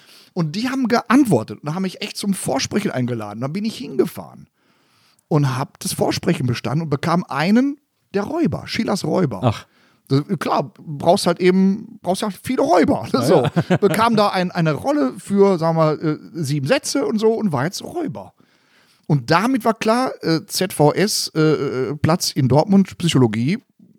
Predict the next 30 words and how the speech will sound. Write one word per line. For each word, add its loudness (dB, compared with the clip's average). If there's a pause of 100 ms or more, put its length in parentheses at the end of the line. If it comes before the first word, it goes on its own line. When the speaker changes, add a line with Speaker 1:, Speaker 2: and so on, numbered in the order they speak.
(240)
Speaker 1:
kann 0
ich 4
Speaker 2:
Bye, 4
Speaker 1:
jetzt 0
Speaker 2:
bye. 4
Speaker 1:
nicht 4
gleichzeitig 2
machen. 0
Speaker 2:
Ja, -4
ja. -10 (1080)
Speaker 1:
Und 0
während 2
ich -4
dort 0
Gast -2
war, 2
in -4
diesem -4
Theater -2
in 4
Hof, 4
erfahre 0
ich, -4
für 0
nächste -2
Saison 2
wird 0
die -6
Anfängervakanz 0
frei. -12